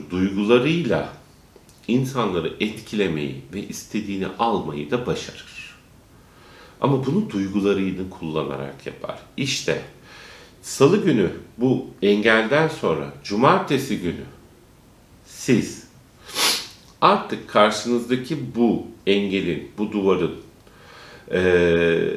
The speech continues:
nasıl aşabileceğinize yönelik planlar oluşturmaya <laughs> başlayacaksınız. Ve istediğinizi bence önümüzdeki hafta alma şansınız daha yüksek olacak gibi de duruyor.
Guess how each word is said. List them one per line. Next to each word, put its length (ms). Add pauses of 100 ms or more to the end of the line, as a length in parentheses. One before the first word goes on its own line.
(380)
nasıl 500
aşabileceğinize 1080
yönelik 720 (120)
planlar 720
oluşturmaya 800
<laughs> 60
başlayacaksınız. 1080 (400)
Ve 340
istediğinizi 920 (600)
bence 360
önümüzdeki 760
hafta 540
alma 300
şansınız 720
daha 200
yüksek 580
olacak 340 (140)
gibi 220
de 280
duruyor. 240